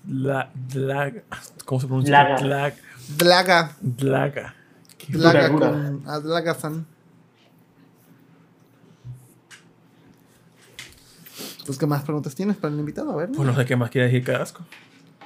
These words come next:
Speaker 2: Pregunten, yo, yo puedo seguir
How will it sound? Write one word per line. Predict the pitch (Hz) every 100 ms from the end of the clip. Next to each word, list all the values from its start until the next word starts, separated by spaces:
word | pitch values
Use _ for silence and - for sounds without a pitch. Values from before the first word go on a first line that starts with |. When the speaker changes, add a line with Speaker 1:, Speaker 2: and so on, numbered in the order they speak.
| - - - - - - -
Speaker 2:
Pregunten, | 127 131 165 180 185 -
yo, | 135 135 - - - - - -
yo | 143
puedo | 143 254 170 -
seguir | - 135 143